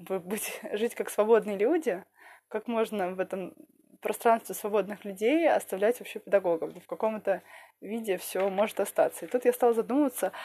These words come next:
а каким образом учусь я, например, поскольку я ж всё равно учусь, <laughs> хотя время идёт, да, а, и я просто записала для себя несколько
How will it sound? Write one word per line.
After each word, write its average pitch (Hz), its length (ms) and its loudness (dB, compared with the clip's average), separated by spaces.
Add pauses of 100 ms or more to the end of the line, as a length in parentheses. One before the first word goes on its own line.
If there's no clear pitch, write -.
(220)
а - 80 -14
каким 262 300 2
образом 202 540 2 (320)
учусь - 400 -4
я, 156 360 0
например, 170 500 -2 (400)
поскольку - 280 -2
я 170 60 6
ж - 40 -4
всё - 140 0
равно 262 180 6
учусь, - 460 -4
<laughs> 233 380 2 (420)
хотя 190 180 -6
время 202 300 0
идёт, 175 300 0
да, 190 400 -4
а, 180 380 -2 (480)
и 190 420 -4 (460)
я 190 220 0
просто 208 320 -6
записала 233 340 4
для 196 120 0
себя 185 380 2 (420)
несколько 196 600 0